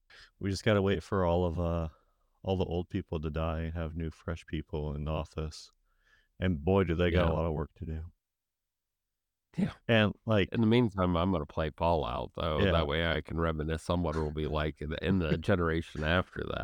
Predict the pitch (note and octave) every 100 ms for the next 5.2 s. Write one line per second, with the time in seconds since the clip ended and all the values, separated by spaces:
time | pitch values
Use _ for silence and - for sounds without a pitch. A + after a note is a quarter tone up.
0 | D#2+ D2+ - _ _ - A2+ - - C#3+
1 | - - F#2+ E2 D#2+ - E2+ D#2 - E2
2 | - - - - E2+ D#2 - - _ _
3 | - F#2 - G2 G2 E2+ - - G2+ A2+
4 | - A#2 G2 D2+ E2 E2 D2+ - - D#2
5 | E2 D#2